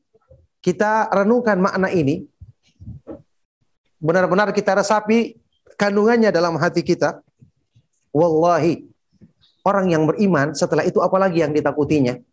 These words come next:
Apalagi yang dikhawatirkan dalam kehidupannya? Allah semua mengetahui. Ketika dia berpegang teguh dengan agama, dia yakin Allah Subhanahu wa taala menurunkan pengetahu-, meng-, menurunkan agama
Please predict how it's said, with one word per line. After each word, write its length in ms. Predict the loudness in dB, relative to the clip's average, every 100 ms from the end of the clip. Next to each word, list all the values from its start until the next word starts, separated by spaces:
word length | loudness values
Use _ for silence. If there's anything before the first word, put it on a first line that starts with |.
| _ _ _ _ _ _ _ _ _ _ _ _
Apalagi 560 | -2 0 2 2 2 2
yang 60 |
dikhawatirkan 640 | 2 2 0 0 0 0 0
dalam 240 | 2 0
kehidupannya? 640 | 0 0 0 0 0 0 0
Allah 180 | 2 2
semua 280 | 2 2 2
mengetahui. 560 | 2 0 0 0 -2 -4 _ _ _ _ -20 -20 _ _ _ _ _ _ -6
Ketika 240 | -2 0
dia 160 | 0 0
berpegang 340 | 0 0 -2
teguh 300 | -2 0 0
dengan 200 | 0 0
agama, 360 | 0 0 0 0
dia 200 | 2 2
yakin 520 | 2 0 -2 -4 -8 _ _
Allah 300 | -2 2 0
Subhanahu 640 | 0 -4 -2 0 0 0 0
wa 40 |
taala 280 | 0 0 0
menurunkan 880 | 2 2 0 2 2 2 2 0 -2 0
pengetahu-, 640 | -2 0 0 0 0 -4 -14 -12 -2
meng-, 240 | 0 2 2
menurunkan 540 | 2 4 2 2 0
agama 420 | 0 0 2 2